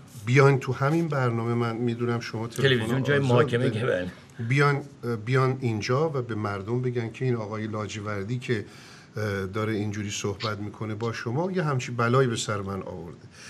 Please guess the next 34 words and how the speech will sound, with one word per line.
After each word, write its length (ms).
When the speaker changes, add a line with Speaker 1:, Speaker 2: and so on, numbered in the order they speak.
Speaker 1:
اینی 260
که 140
بخواد 460
آدم 340
بلند 260
شه 140
بره 280
یه 200
جای 260
دیگه 500
و 100
یه 240
جور 380
دیگه‌ای 600
بهره 420
برداری‌های 800
دیگری 580
بشود 720
و 80
متاسفانه، 880
متاسفانه 840
گفتم، 260
من 140
آلوده 460
این 280
قضیه 400
نمی‌خواستم 580
بشم، 260
شدم. 380
همه 560
ما 180
پرونده 640
بد 500
داریم، 260